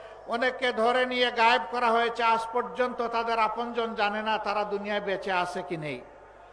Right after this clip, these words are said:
এই আন্দোলন করতে গিয়ে অনেকে চাকরিহারা হয়েছেন, অনেকের ব্যবসা বাণিজ্য ধ্বংস করা হয়েছে,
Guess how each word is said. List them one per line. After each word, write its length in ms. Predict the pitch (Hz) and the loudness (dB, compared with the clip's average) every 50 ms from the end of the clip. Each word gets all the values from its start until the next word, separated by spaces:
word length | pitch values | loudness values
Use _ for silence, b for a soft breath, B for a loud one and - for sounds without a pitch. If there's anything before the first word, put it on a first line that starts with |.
| B B B B B B B B B B B | B B B B B B B B B B B
এই 120 | 196 220 | 2 4
আন্দোলন 560 | 226 240 247 254 247 269 269 269 277 277 269 - | 6 6 4 4 2 2 4 4 2 2 0 0
করতে 320 | 269 262 262 - 269 269 262 | 0 0 0 0 0 -2 -2
গিয়ে 200 | 254 254 269 262 | 0 2 2 2
অনেকে 400 | 262 254 262 262 262 262 269 254 262 | 2 2 2 0 -2 -2 -4 -4 -2
চাকরিহারা 600 | 262 254 240 240 247 254 262 254 247 247 233 233 | -2 -2 -2 -2 -4 -2 0 0 2 2 2 2
হয়েছেন, 460 | 220 226 214 202 - - 196 190 160 143 - - - - - - - - B B B B B B B B B B | 0 0 0 -2 -4 -6 -6 -6 -8 -8 -10 -16 -18 -18 -18 -20 -20 -20 B B B B B B B B B B
অনেকের 460 | - 247 254 269 254 262 269 254 254 | -2 0 0 2 2 4 4 4 4
ব্যবসা 440 | 226 214 254 262 262 - 277 269 254 | 2 2 0 0 0 0 2 2 4
বাণিজ্য 460 | 247 254 254 262 254 233 233 254 226 | 4 2 0 0 -2 -2 -2 -2 0
ধ্বংস 300 | 220 233 254 247 - 240 | 0 -2 -2 -2 -4 -4
করা 260 | 240 233 240 240 233 | -4 -2 -2 0 2
হয়েছে, 460 | 220 226 226 220 220 - - 208 190 | 2 2 2 0 -2 -4 -6 -6 -6